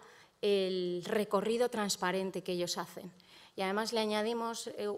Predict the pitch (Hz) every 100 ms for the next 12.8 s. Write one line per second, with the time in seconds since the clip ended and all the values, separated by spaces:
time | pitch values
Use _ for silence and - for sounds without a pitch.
0 | - 220 214 208 - 202 196 208 202 208
1 | - 196 190 185 - - 214 233 254 233
2 | 214 180 175 180 190 196 185 180 254 262
3 | 220 202 185 - 254 220 247 - - -
4 | - - - 202 190 185 185 190 208 226
5 | 226 208 202 196 196 190 196 202 202 196
6 | 190 185 120 - - - - 226 202 202
7 | 240 214 196 208 202 190 196 190 185 185
8 | 180 180 180 170 170 180 175 175 190 -
9 | 170 - - - - - 175 185 226 226
10 | 202 202 185 180 196 196 285 - - 180
11 | 170 175 165 165 - 165 - 165 180 170
12 | 165 - - 160 165 - 180 156